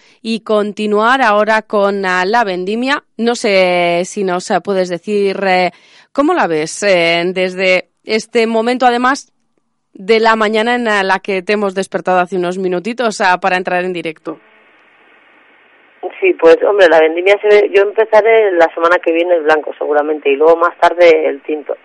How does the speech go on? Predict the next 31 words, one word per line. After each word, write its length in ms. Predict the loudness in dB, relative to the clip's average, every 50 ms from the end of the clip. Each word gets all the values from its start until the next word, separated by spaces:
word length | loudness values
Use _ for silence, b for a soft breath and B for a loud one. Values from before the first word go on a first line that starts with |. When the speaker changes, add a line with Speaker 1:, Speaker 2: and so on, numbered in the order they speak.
| B B B B B B B B B B B B _ -4
Speaker 2:
Eh, 380 | -4 -2 0 0 0 0 -4 -8 _ _ _ 2
por 180 | 2 4 6
ahora 400 | 8 8 8 8 8 8 8 8
está 260 | 6 4 4 4 4 4
bien, 300 | 6 4 4 2 2 -4
a 100 | -4 -4
ver 140 | -4 -6 -8 -10
si 380 | -10 -8 -6 -4 -4 0 2 2
el 200 | 2 2 0 -2
tiempo 840 | -4 -4 -4 -4 -4 -6 -6 -4 -4 -2 -4 -4 -6 -8 -10 -12 -14 _ _ b b b b b b b b -2
mejora 360 | -2 0 2 4 6 6 6
un 100 | 4 4
poco, 300 | 2 2 4 4 0 -2 -2
pero 360 | -8 -10 -8 -10 -10 -12 -14 _ _ _ _ _ _ _ _ _ _ _ _
lo 140 | -4 -4 -2
vemos 280 | -2 0 -2 -2 -2 -2
bien. 240 | -4 -8 -8 -10 -18 _ _ _ _ _ _ _ _ _ _ b b b b b b b b b
Speaker 1:
Bueno, 200 | -4 -2 -2 0
de 80 | -2 0
momento 380 | 0 0 0 -2 -2 -2 -2
lo 100 | -2 0
veis 180 | -2 -2 -2 -2
bien 240 | -2 -2 -2 -2 -6 _
y, 140 | -12 -10 -6
como 220 | -6 -4 -4 -4 -2
siempre, 320 | -2 -2 -2 -2 -4 -6
pendientes, 580 | -6 -4 -4 -4 -6 -6 -4 -4 -6 -6 -4 -4
eh, 120 | -4 -2 -2
de 180 | -4 -4 -4
la 140 | -2 -2 -2
meteorología. 880 | -2 -2 -2 -2 -2 -2 -2 -2 -2 -2 -2 -4 -6 -4 -2 -2 -2 -2